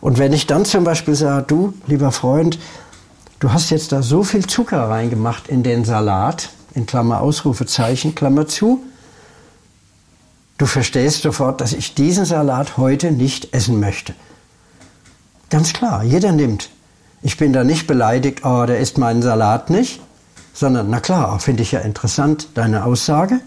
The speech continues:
ja, dass wir uns so annehmen können. Es gibt auch Leute, die kommen zum Essen und sagen, du, ich möchte heute gar nichts essen, ich bin aber dankbar für die Einladung, ich schaue euch gerne zu.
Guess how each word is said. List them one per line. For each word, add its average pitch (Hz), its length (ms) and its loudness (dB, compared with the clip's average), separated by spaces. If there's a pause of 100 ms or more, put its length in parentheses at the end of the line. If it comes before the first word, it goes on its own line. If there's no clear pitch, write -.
(100)
ja, 123 180 -2 (800)
dass 151 160 -2
wir 170 140 2
uns 185 160 0
so 202 120 2
annehmen 160 540 2
können. 110 540 -2
Es - 140 -4
gibt 156 200 -2
auch 143 160 -4
Leute, 151 320 2
die 156 160 0
kommen 160 400 2
zum 139 220 0
Essen 127 320 -2 (520)
und 131 120 -2
sagen, 139 260 2
du, 156 80 2
ich - 160 -2
möchte 156 300 0
heute 151 180 0
gar 131 220 0
nichts - 220 -2
essen, 170 280 0
ich - 140 -4
bin 139 160 2
aber 131 160 0
dankbar 147 360 0
für 156 140 -2
die 135 160 0
Einladung, 147 540 0
ich 151 100 -2
schaue 143 280 2
euch 160 180 -2
gerne 127 320 2
zu. 127 360 -2